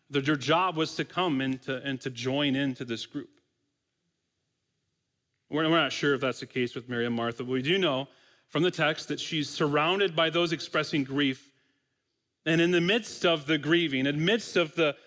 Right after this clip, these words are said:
of the hurt, Jesus comes. So point number one, Jesus comes. Number two, this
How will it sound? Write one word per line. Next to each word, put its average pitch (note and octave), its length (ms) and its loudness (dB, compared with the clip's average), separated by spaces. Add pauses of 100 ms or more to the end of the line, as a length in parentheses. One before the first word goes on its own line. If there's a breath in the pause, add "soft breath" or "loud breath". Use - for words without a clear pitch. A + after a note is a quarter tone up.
(180 soft breath)
of D3+ 180 0
the C#3+ 120 0
hurt, C#3+ 640 0
Jesus D3 680 -2 (120)
comes. - 680 -8 (1400)
So C3 200 -4
point F3+ 260 0
number E3 160 2
one, D3 200 2
Jesus C#3+ 320 -2
comes. D3 380 -2 (340 soft breath)
Number E3+ 180 2
two, G3 300 0
this D#3 300 -2